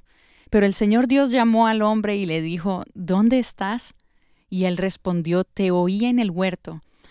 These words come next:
Tuve miedo porque estaba desnudo y me escondí.'" Y yo creo que esto es algo que tú y yo pudiéramos decir muchos días. "Te oí en el huerto, Señor. Tuve miedo porque estaba desnuda y me escondí."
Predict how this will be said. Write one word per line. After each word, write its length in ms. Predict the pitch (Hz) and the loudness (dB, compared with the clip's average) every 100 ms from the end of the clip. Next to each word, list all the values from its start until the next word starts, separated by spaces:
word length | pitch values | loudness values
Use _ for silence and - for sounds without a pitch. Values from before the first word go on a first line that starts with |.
| _ | _
Tuve 240 | - 196 202 | -2 2 4
miedo 380 | 214 220 226 | 4 4 2
porque 240 | 214 208 202 | 0 -4 -6
estaba 380 | 175 185 185 190 | -6 -2 0 -2
desnudo 600 | 185 190 196 214 220 220 | -2 -2 -2 -2 -4 -4
y 100 | 190 | -4
me 220 | 170 156 | -4 -4
escondí.'" 580 | 160 - 156 156 156 160 _ _ - - - - _ - | -6 -8 -6 -6 -6 -8 _ _ -20 -20 -20 -20 _ -4
Y 80 | 202 | 0
yo 140 | 196 | 0
creo 180 | 254 277 | 2 2
que 80 | 285 | 0
esto 320 | - 294 285 254 - - | 0 2 2 0 -8 -10
es 160 | 220 - | -6 -2
algo 240 | 226 220 | 0 0
que 120 | 226 | -2
tú 140 | 208 202 | -2 0
y 120 | 190 | 0
yo 100 | 180 | -2
pudiéramos 560 | 180 190 185 185 185 175 | -4 -4 -2 -2 -2 -2
decir 520 | 180 - 170 165 160 _ | -4 -4 -8 -8 -10 _
muchos 400 | 175 175 - 165 | -12 -10 -10 -10
días. 400 | 170 170 180 - | -8 -8 -10 -12
"Te 160 | - 175 | -10 -8
oí 240 | 170 175 | -6 -8
en 120 | 180 | -8
el 100 | 180 | -8
huerto, 520 | 175 170 175 - 185 _ _ _ _ _ | -8 -10 -10 -12 -14 _ _ _ _ _
Señor. 560 | - - 175 165 170 180 _ _ | -16 -10 -8 -8 -10 -12 _ _
Tuve 240 | 202 202 | -4 -2
miedo 320 | 190 196 226 220 | -2 -2 -4 -4
porque 240 | 196 190 | -6 -8
estaba 400 | 180 - 180 190 | -10 -6 -4 -2
desnuda 680 | 185 175 196 214 202 175 - _ _ _ _ _ - | -4 -6 -6 -4 -6 -8 -14 _ _ _ _ _ -4
y 100 | 185 | -2
me 200 | 175 170 | -2 -4
escondí." 600 | - - 160 156 160 | -8 -10 -8 -6 -10